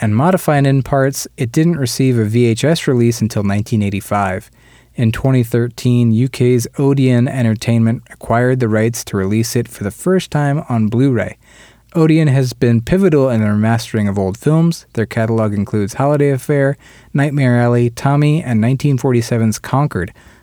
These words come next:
a film by legendary filmmaker Cecil B. DeMille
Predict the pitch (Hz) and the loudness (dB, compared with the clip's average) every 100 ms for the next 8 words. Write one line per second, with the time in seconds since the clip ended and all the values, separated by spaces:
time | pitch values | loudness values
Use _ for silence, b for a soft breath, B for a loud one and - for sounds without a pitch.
0 | - 113 - 160 165 131 117 117 135 143 | -6 -6 0 2 4 2 2 2 2 2
1 | 147 143 135 - 147 131 123 120 120 113 | 2 4 2 0 0 2 2 0 -2 -2
2 | - 143 - 127 127 131 123 120 127 127 | -2 -2 0 0 2 2 2 2 2 2